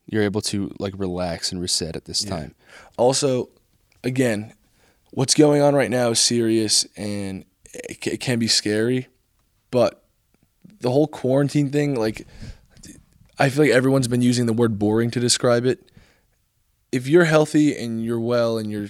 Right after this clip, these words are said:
Speaker 2: and you're safe, try to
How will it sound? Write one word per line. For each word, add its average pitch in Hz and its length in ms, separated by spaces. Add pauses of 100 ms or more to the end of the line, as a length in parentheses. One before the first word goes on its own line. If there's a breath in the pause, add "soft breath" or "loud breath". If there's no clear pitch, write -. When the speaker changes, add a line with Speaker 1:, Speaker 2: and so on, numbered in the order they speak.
Speaker 2:
and 107 180
you're 104 100
safe, - 600 (520)
try 147 640 (120)
to 147 360